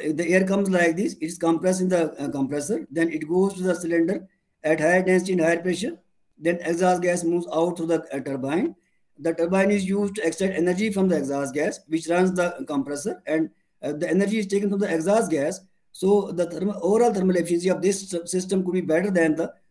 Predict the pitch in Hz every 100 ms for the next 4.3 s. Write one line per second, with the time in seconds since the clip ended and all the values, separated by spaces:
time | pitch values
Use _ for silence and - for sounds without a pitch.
0 | _ 160 180 185 180 151 170 170 202 -
1 | 160 143 - - - _ _ _ _ -
2 | 190 185 180 202 202 196 202 190 170 190
3 | 196 175 190 262 220 180 131 123 117 101
4 | 107 -